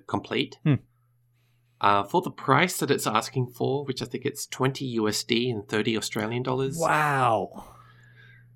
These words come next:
Speaker 1: It's just like Lego. It's
Speaker 2: <laughs>
Speaker 1: very pricey.
Speaker 2: Yeah, Lego does that, but, uh, Lego, in spite of their pricing,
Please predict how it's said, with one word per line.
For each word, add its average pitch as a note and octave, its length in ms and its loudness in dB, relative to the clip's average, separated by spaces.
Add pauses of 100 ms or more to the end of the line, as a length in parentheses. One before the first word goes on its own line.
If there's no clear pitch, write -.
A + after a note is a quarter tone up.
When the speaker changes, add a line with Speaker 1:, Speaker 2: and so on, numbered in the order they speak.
(400)
Speaker 1:
It's - 100 -4
just - 240 0
like C#3 180 4
Lego. C3 380 4 (180)
It's - 300 0
Speaker 2:
<laughs> - 80 -2
Speaker 1:
very C3 480 2
pricey. G#2+ 480 0 (260)
Speaker 2:
Yeah, D3+ 440 6
Lego D3 340 6
does C3 220 4
that, G#2+ 300 4
but, A#2+ 220 2
uh, D3 180 -10 (600)
Lego, G3+ 680 8 (760)
in D3 140 2
spite F3+ 260 6
of D#3+ 60 8
their B2 140 6
pricing, B2+ 720 2